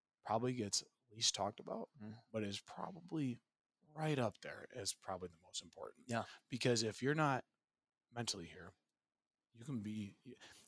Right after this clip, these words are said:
Speaker 1: shoot, I remember, like, I mean, f-, for goodness sakes, we'll work out.
Speaker 2: Yeah.
Speaker 1: Right? And there's days I'm not mentally there.
Speaker 2: <laughs>
Speaker 1: Like, "I wanna get out of here."
Speaker 2: Yeah.
Speaker 1: Yeah,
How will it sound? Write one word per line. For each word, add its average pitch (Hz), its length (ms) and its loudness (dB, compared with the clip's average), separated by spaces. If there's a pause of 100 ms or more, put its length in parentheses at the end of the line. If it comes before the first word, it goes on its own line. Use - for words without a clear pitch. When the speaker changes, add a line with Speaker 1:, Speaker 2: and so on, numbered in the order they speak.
(460)
Speaker 1:
shoot, - 320 2 (400)
I 117 60 -6
remember, 101 480 0
like, 131 180 4 (100)
I 131 60 6
mean, 156 140 4
f-, - 160 -4 (460)
for 139 60 -14
goodness 156 240 0
sakes, 127 180 0 (460)
we'll 180 140 12
work 180 220 12
out. - 220 10 (120)
Speaker 2:
Yeah. 123 160 8 (120)
Speaker 1:
Right? 135 200 8 (440)
And 143 340 8 (300)
there's 190 160 8
days 123 200 12
I'm 110 100 6
not 143 140 8
mentally 87 340 -8
there. 120 360 -2
Speaker 2:
<laughs> 123 100 2 (640)
Speaker 1:
Like, 175 60 2
"I - 60 -
wanna 120 120 8
get 95 140 -2
out - 80 -6
of - 60 -8
here." - 240 -12
Speaker 2:
Yeah. 165 120 8 (140)
Speaker 1:
Yeah, 117 60 0